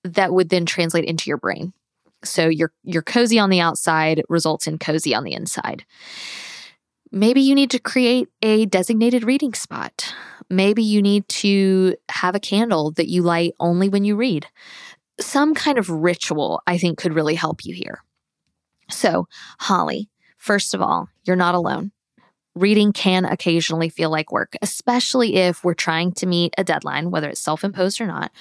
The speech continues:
or if we're trying to keep up with the latest new releases or keep up with what Bookstagram's talking about. Like, reading can occasionally feel like work. Maybe that's okay if we treat certain books like work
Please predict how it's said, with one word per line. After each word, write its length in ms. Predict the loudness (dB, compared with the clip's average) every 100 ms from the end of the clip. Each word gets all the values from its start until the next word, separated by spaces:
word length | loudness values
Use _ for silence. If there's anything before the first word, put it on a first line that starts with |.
| -18 -16 -16 0
or 260 | 4 4 4
if 120 | 2
we're 120 | 2 0
trying 580 | 0 0 2 0 0
to 680 | -4 -2 2 2 2 2 0 -2 _ _ _ _ -10
keep 240 | -4 0
up 160 | 0 0
with 100 | -2
the 100 | 0
latest 440 | 2 2 2 0
new 120 | 2 2
releases 640 | 0 -2 -2 -2 -2 -4 -4
or 360 | 0 2 0 -2
keep 240 | -2 -2
up 100 | -2
with 140 | -2
what 160 | -2 -2
Bookstagram's 540 | -6 -6 -6 -6 -6
talking 280 | -6 -6 -6
about. 220 | -4 -4
Like, 160 | -4 -2
reading 300 | 2 2 0
can 640 | -2 -2 0 2 0 -4 -6
occasionally 640 | -8 -6 -2 0 0 -2
feel 160 | -2 -2
like 180 | -2
work. 360 | -4 -4 -6 -18 _ -20 -20 -20 -20 -20 _ _ _
Maybe 360 | 0 2 4 4
that's 280 | 0 -2
okay 640 | -4 -2 -4 -2 -2 -4 -4 _ _ _ _ _
if 220 | 0 2 2
we 160 | 0
treat 380 | 0 -2 -2 -2
certain 460 | -4 0 0 0 -2
books 300 | -2 -2 -4
like 180 | -4
work 280 | -2 -4 -6